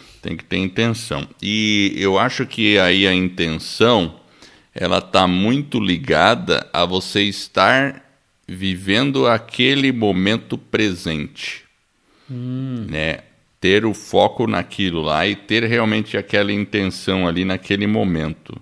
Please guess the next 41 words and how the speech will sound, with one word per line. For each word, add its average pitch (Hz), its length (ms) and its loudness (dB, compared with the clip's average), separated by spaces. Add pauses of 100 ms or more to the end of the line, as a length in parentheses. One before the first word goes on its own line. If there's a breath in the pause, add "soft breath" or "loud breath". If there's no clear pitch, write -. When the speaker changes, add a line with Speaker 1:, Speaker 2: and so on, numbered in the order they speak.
(400 soft breath)
Speaker 1:
Porque - 160 -6
muitas 101 340 0
vezes 107 200 0
a 107 60 2
gente, 90 680 -2 (520 soft breath)
sabe 110 260 -2
assim, 107 240 -4
tem 107 220 0
uma, 101 560 0
uma 90 340 -2 (140)
frase 90 380 0
até 92 240 0
do 90 300 -2
Yoda 80 540 0
lá, 80 260 2
né, 80 360 -2
que 78 280 -6 (100)
fala 78 280 0
pro 80 220 -8 (140)
Luke 87 300 -6
<laughs> - 0 -
Skywalker, 85 960 -2
né, 78 140 -2
que 78 360 -4 (340 loud breath)
você 101 300 -2
só 120 240 6
pensando 117 880 4
no 113 100 4
futuro 110 720 0
está. - 640 0 (200)
Ele 98 160 -4
fala 101 260 2
tudo - 220 -4
ao 107 80 0
contrário, 82 580 0
né? 85 100 -4
Você 90 240 -6
pensando 101 400 -2
no 98 120 -2
futuro 107 420 -6
está. 85 400 -2